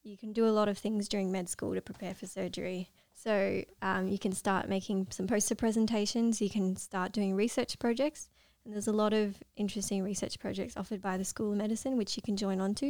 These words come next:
if you're unexperienced. Um, but sometimes you do have to keep emailing them to ask to be involved. That's, that's something you just have to do. Um, you can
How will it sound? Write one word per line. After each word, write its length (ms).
if 160
you're 100
unexperienced. 800
Um, 260
but 140
sometimes 440
you 80
do 140
have 220
to 120
keep 260
emailing 440
them 160
to 180
ask 280
to 100
be 120
involved. 440
That's, 340
that's 160
something 260
you 140
just 160
have 140
to 100
do. 220
Um, 520
you 240
can 500